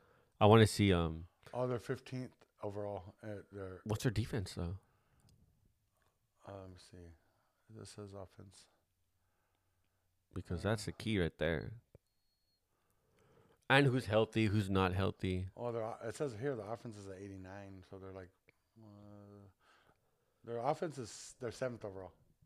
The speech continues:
Speaker 2: or seventh, but fifteen, no, fifteen, twenty-eighth and seventh, or fifteenth and twenty-eighth.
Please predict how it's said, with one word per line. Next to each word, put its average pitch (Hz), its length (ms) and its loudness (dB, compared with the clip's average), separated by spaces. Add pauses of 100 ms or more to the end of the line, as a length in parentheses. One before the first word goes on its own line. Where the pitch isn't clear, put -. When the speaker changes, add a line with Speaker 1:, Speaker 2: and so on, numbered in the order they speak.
(140)
Speaker 2:
or 113 260 -6
seventh, 107 340 -10
but 101 140 -12
fifteen, 139 340 -8
no, 139 140 -4
fifteen, 147 420 -12 (380)
twenty-eighth 185 420 -2
and 143 100 -4
seventh, 120 280 -4 (320)
or 107 140 -8
fifteenth - 460 -14
and 101 140 -14 (120)
twenty-eighth. 98 280 -14